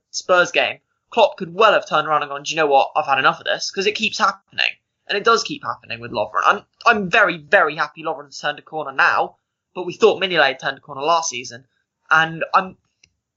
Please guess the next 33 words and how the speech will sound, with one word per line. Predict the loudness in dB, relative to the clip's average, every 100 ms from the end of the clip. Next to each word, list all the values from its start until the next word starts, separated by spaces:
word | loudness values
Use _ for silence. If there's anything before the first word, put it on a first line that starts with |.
| _ _ _ _ _ _ _ -4 -2
I |
do | 0 -2
think | -6 -6 -2
Lovren | -2 -2 -6
deserves | 0 4 4
to | 2
be | -8
in | -8
the |
team | -4 0 2
at | 0
the | 2
moment | 2 2 -2
on | -2 -2
merit, | 2 2 2 0 -4 _ _ -6
but | -6
the, | -6 -12 -14 -10
the | -10
point | -2 0 0
is | -4
that | -2
it's | -4
taken | -4 -4 -2
him | -4 -2
this | -2 0
long | 0 -2
to | 0
get | -2 -2
to | -4
a |
stage | -2 -2 -2 0
where | 0 0 -12
he's | -16 -12 -12 -12